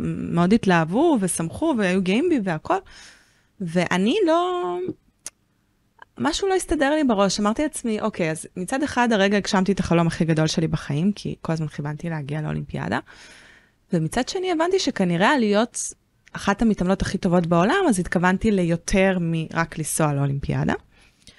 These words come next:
ואני זוכרת שככה אני יושבת בחדר, זה כבר היה כשחזרתי, ואני אומרת, "מה, איך אני אסתכל עכשיו ממקום ארבע עשרה לעבר פודיום?"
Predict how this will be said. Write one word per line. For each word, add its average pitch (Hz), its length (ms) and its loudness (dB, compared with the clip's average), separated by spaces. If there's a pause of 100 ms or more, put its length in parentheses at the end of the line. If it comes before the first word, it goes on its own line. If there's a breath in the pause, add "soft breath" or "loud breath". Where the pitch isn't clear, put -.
(400 loud breath)
ואני 160 960 2
זוכרת 156 320 0
שככה 294 320 2
אני 180 100 4
יושבת 226 360 2
בחדר, 180 500 2
זה 165 100 -2
כבר 151 160 -6
היה 156 100 -4
כשחזרתי, 160 640 -2
ואני 165 140 -4
אומרת, 214 280 -4
"מה, 196 180 0
איך 208 160 -6
אני 262 140 2
אסתכל 190 360 -4
עכשיו 170 240 -2
ממקום 165 340 -2
ארבע 139 320 -2
עשרה 311 440 0
לעבר 175 380 0 (160)
פודיום?" 139 500 0